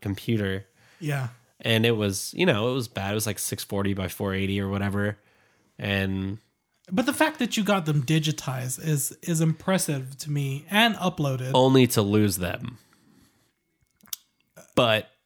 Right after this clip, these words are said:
Speaker 1: I see what you're saying.
Speaker 2: Yeah. That wasn't, that wasn't common.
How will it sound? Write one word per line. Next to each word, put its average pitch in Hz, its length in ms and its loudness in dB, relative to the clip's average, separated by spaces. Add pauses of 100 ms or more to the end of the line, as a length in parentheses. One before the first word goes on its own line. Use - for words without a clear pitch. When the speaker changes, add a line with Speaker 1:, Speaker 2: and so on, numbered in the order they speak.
(120)
Speaker 1:
I 117 60 0
see 131 200 4
what 117 140 4
you're 107 80 0
saying. 90 420 0
Speaker 2:
Yeah. 170 400 0 (800)
That 262 200 4
wasn't, 202 560 0
that 180 180 -2
wasn't 202 280 0
common. 131 500 -2